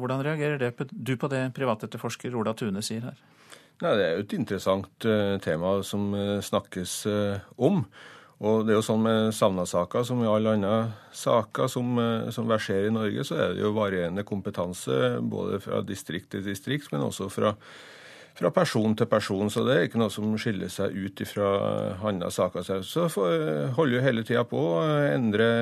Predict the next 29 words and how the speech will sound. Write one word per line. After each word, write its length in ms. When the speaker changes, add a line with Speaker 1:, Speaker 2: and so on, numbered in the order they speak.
Speaker 2:
metodebruken 1500
vår 240
på 220
å 100
prøve 240
å 80
bli 140
bedre 240
på 80
de 160
sakene 380
der 100
som 160
på 140
alle 160
andre 320
saker. 400
Speaker 1:
Hvordan, 400
eh, 480
kan 240
man 600
heve 320
kompetansen? 680
For 140
du 80
sier 320
jo 160
at 160
du 800